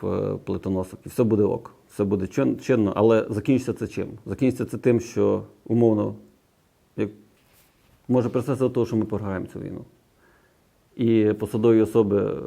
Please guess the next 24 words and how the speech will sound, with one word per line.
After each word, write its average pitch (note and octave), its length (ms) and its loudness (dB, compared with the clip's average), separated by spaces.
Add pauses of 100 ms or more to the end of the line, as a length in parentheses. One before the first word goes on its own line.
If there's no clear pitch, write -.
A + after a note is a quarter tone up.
(120)
можуть G2+ 300 -4
собі G2+ 140 -4
тихенько G#2 380 -4
спетляти, C3 640 -4
а G#2 80 -4
лишиться G#2 360 0
то, G2+ 120 -6
що F#2 120 -8
лишиться. - 380 -8 (420)
Лишиться G#2+ 360 -2
загиблі, A2+ 460 0 (200)
лишиться G#2+ 400 -4
сім'ї C3 380 2 (120)
загиблих, G2+ 560 -2 (420)
лишиться D3+ 320 0
ворог G2 300 2
на G2 80 -6
цій - 120 -14
території. - 480 -8
От G#2 80 0
якщо A2+ 200 0
ми A2+ 100 4
розберемося A2 500 2
по, A#2 380 2